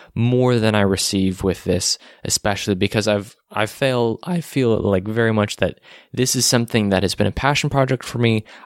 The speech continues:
I don't want it to be something where I'm asking people for money unless I feel that I'm giving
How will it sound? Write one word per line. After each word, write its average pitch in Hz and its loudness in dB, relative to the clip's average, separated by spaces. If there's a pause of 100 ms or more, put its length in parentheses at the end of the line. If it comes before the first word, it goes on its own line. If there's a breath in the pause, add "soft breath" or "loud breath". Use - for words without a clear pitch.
(100)
I - -4
don't 123 2
want 123 2
it 104 -4
to 107 -6
be 107 2
something 101 -2
where - 0
I'm 104 -4 (160)
asking 123 0
people 123 0
for 120 -2
money 113 0
unless 110 0
I 104 0
feel 113 0
that 101 0
I'm 101 -2
giving 110 0